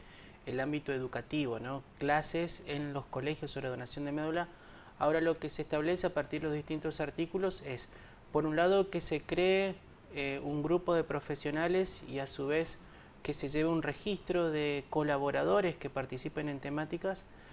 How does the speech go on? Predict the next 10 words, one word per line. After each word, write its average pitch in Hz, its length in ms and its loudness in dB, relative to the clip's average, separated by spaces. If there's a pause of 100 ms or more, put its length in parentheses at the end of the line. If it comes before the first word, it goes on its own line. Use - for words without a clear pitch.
(360)
aspira 196 680 8
a 170 120 8
que 156 100 0
tengamos 165 800 2 (100)
el 151 180 0
objetivo 170 760 4 (280)
que 151 120 0
pretendemos 151 580 -2
tener, 165 320 0
eh, 165 140 0